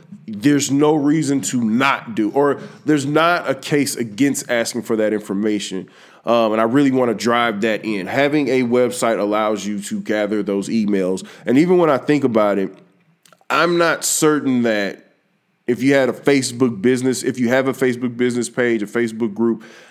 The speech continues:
I'm not certain that you can easily extract out information about the people that's there, like their emails, phone number, obviously phone numbers and that kind of stuff, right?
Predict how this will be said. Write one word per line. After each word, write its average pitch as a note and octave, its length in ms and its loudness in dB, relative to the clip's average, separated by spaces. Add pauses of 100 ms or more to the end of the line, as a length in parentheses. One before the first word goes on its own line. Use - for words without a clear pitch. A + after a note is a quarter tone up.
I'm D3 120 2
not E3+ 220 2
certain C#3 440 2
that A2+ 180 2
you C3 180 -4
can C3 260 -2
easily B2+ 560 -2
extract B2 800 -2
out A2+ 440 2 (400)
information A#2+ 800 2
about G#2 540 0
the G#2+ 60 0
people G#2 280 -2
that's G2 220 -2
there, G2 320 0
like F2+ 320 -4
their F#2 160 -2
emails, G#2 1080 0
phone A2 440 0
number, G2+ 200 -2
obviously G#2 380 -2
phone G2+ 260 -4
numbers F#2 240 -6
and F#2+ 80 -4
that F2+ 120 -8
kind F#2+ 140 -10
of - 60 -10
stuff, F#2+ 240 -12
right? G2+ 240 -2